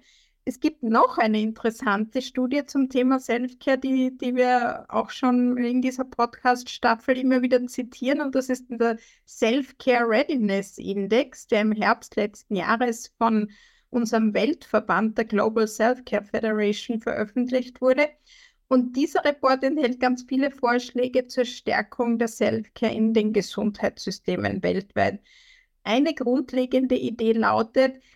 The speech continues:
Self-Care als ganzheitliches und facettenreiches Konzept, so wie Sie es ja auch gerade geschildert haben, in alle Bereiche des Lebens einzubinden. Also eine nationale Self-Care-Strategie zu entwickeln,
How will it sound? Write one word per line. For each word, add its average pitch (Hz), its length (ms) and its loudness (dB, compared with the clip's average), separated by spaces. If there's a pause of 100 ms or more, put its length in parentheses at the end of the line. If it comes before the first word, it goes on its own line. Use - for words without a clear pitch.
(120)
Self-Care 247 800 0
als 226 260 -4
ganzheitliches 233 1080 -2
und 233 180 -2
facettenreiches 220 1040 0
Konzept, - 880 -2
so 214 220 0
wie 214 80 0
Sie 214 160 -6
es 214 80 -4
ja 214 200 2
auch - 80 -14
gerade 220 280 -2
geschildert 247 560 0
haben, 226 260 0 (300)
in 233 160 -4
alle 214 260 0
Bereiche 214 540 -2
des 226 180 -6
Lebens 220 360 0
einzubinden. 254 880 -2 (540)
Also 247 280 2
eine 233 220 2
nationale 220 760 2
Self-Care-Strategie 208 1300 -2
zu - 180 -4
entwickeln, 226 680 0